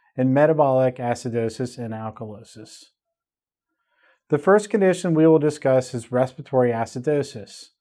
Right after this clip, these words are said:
Respiratory acidosis is a condition that results from an excess of carbon dioxide due to impaired elimination by the lungs, producing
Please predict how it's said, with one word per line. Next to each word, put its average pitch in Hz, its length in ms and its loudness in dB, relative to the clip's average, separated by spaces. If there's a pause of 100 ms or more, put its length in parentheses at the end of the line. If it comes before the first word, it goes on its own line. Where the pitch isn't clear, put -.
(480)
Respiratory 196 580 2
acidosis 160 800 2
is 127 100 -6
a - 40 -18
condition 143 580 -2
that 120 100 -2
results 127 460 0
from 127 160 -8
an 131 100 -2
excess 123 720 -2 (240)
of 120 140 -2
carbon 139 320 2
dioxide 117 800 -2 (400)
due 151 200 2
to 143 240 -2
impaired 127 440 2
elimination 120 720 -4
by 113 160 -8
the 110 100 -8
lungs, 113 600 -6 (360)
producing 139 600 0